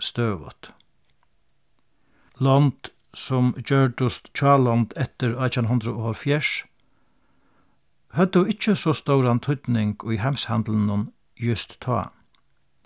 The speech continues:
Men seinni gjørdust tey mangan týðandi táttur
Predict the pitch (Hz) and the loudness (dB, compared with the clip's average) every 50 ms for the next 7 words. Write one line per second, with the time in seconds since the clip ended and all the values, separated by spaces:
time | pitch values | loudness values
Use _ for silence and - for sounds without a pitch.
0 | _ _ _ _ _ _ _ _ _ _ _ _ _ _ _ _ - 127 123 123 | _ _ _ _ _ _ _ _ _ _ _ _ _ _ _ _ -4 -2 0 2
1 | 123 123 - - 170 196 202 - 185 165 147 127 - 143 139 135 131 - 127 117 | 2 2 4 4 2 2 4 2 2 2 2 2 2 4 4 4 4 2 -2 -2
2 | - - - _ _ - - 123 123 120 120 - - 139 160 196 185 - 143 131 | -2 -6 -10 _ _ -6 -4 -2 0 0 0 0 0 2 4 4 4 4 2 2
3 | 131 - - 156 151 135 123 117 110 107 110 107 - - - 120 - _ - - | 0 0 0 -2 0 2 2 2 0 0 -2 -4 -6 -6 -8 -8 -8 _ -10 -8
4 | 107 98 95 98 - | -8 -8 -8 -10 -14